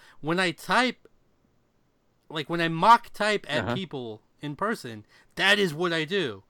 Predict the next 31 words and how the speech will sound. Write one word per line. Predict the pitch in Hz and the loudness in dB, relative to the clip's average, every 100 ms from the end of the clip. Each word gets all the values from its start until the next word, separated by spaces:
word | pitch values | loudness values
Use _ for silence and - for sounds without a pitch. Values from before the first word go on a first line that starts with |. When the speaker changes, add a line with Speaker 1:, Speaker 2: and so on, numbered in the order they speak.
| _ - - - | _ -20 -20 -12
Speaker 1:
That's | - - - - - - - - - - - - - 127 | -10 -8 -10 -10 -10 -10 -12 -12 -10 -12 -12 -14 -12 -2
Speaker 2:
Flailing | 147 147 147 | 2 4 2
about? | 135 135 147 - - - | 4 4 2 -4 -20 -8
Speaker 1:
That's | 165 165 | -8 -6
the, | 175 156 - _ _ _ _ _ - - - | -8 -10 -14 _ _ _ _ _ -20 -20 -10
yeah, | 165 214 | -2 0
Speaker 2:
Just | 127 | 0
Speaker 1:
like, | 120 135 | -2 4
Speaker 2:
all, | 147 | 4
Speaker 1:
flail-, | 156 | 4
like | 160 | 4
Speaker 2:
all | 135 | 4
Speaker 1:
I'm | 139 | 6
Speaker 2:
wrist | 143 170 | 6 4
Speaker 1:
fucking, | 143 147 | -2 -4
Speaker 2:
action? | 139 143 - _ _ _ _ _ _ _ - - | -4 -6 -8 _ _ _ _ _ _ _ -20 -14
Speaker 1:
<clears throat> | - 135 | -12 -10
like | 139 | -8
I'm, | 165 135 123 | -8 -8 -12
like | 147 151 | -12 -8
I'm | 131 | -8
Hunter | 143 185 180 | -6 -6 -4
S. | 165 - | -4 -4
Thompson | 175 208 95 | -6 -6 -4
Speaker 2:
Wow. | 101 | -4
Speaker 1:
or | - | -6
some | 107 95 | -10 -16
shit, | 107 98 | -18 -14
or | 101 | -14
like | 110 123 | -14 -14
I'm, | 113 | -16